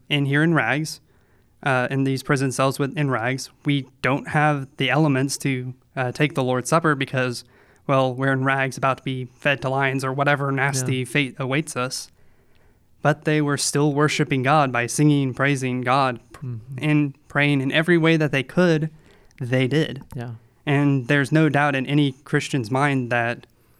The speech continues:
Speaker 1: these people, these men and women who died for their faith, worshiped God all the way to the end.
Speaker 2: Yeah.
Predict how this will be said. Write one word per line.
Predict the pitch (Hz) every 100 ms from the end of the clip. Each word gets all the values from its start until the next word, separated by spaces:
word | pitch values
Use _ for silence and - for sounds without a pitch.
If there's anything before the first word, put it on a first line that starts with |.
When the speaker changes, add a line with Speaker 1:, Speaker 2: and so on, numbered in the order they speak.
| _ _ _
Speaker 1:
these | 147 151 131
people, | - 165 165 127 120
these | 135 127
men | 135 147 147
and | 139
women | 143
who | 120
died | 123 127 147
for | 143
their | 123 120
faith, | - 139 131 - _ _ _ _ _ _ _ _
worshiped | 131 139 - 131 -
God | 139 127 120
all | 139 131
the | 123
way | 120
to | 113
the | 120 123
end. | 120 117 -
Speaker 2:
Yeah. | 135 127